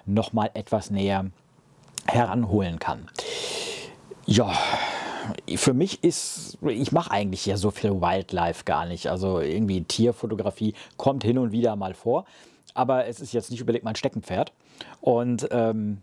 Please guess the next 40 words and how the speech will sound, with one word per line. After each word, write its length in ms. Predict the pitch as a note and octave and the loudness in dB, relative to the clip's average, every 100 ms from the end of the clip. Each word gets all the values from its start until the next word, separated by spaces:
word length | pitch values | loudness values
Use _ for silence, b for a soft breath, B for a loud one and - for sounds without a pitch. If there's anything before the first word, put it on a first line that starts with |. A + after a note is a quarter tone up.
| - | -2
deswegen 640 | A#2 - A2 A#2 A#2+ A2 | -2 0 0 0 -2 0
würd 220 | A2+ A#2 - | 0 0 0
ich 260 | C#3 F3 - | -2 0 0
gar 180 | B2 | 0
nicht 140 | A#2 G2+ | 0 -2
so 60 | |
weit 180 | G2 F#2 | -2 -2
gehen, 240 | G2 A#2+ B2 | 0 0 0
die 120 | G2+ | -6
Kamera 440 | - A2+ A2 G2 | -2 2 2 2
nur 460 | G2 G2+ G#2+ B2 B2 B B | 0 0 4 4 2 B B
als 200 | - G#2 | -6 -6
Kamera 440 | - G#2 G#2+ G#2 G2+ | -4 0 2 2 0
für 400 | - G#2 G#2 - B - | -2 0 2 -2 B -6
Wildlife-Fotografen 1200 | F2 - - F#3+ - - F#2 - F3 G3 G2 | 0 0 0 -2 -2 -4 -4 0 0 0 -2
oder 260 | F#2+ F#2+ F#2+ | -4 0 0
so 200 | F2+ F#2+ | 0 0
zu 160 | - - | 0 -2
empfehlen, 540 | F#2+ - G#2 B2+ D3+ | -2 0 2 4 2
sondern 280 | A#2+ A2 G#2+ B B | 0 0 -2 B B
ich 180 | - - | -10 -2
mach 120 | B2 | -2
mit 140 | G2 G#2 | 0 -2
der 80 | G2+ | -2
Kamera 460 | G2 F#2 F2+ F2 _ | -2 -2 -2 -4 _
alles. 400 | F2 - - - - B B B B | -2 -2 -10 -14 -16 B B B B
Wenn 160 | G2+ D3+ | 2 4
man 140 | F#3+ | 4
mich 140 | E3+ C#3 | 2 0
jetzt 180 | - | -2
fragt, 560 | - - A#2 F3+ G3 - G#2 | -4 -2 2 2 -2 -12 -6
womit 340 | C#3 D#3 - | -2 -2 -2
mache 160 | C3+ C3+ | -2 -2
ich 80 | - | -2
denn 140 | C3 | -2
mittlerweile 340 | C3+ B2 A2+ | 0 2 2
mehr 480 | G2 F#2 A#2 C#3 E3+ - | 0 -2 0 0 0 -4
Bilder, 520 | A2+ D#3 D#3+ E3 D#3+ | -2 0 2 2 0
mit 200 | C3+ B2 | -2 -4
der 100 | A#2 | -4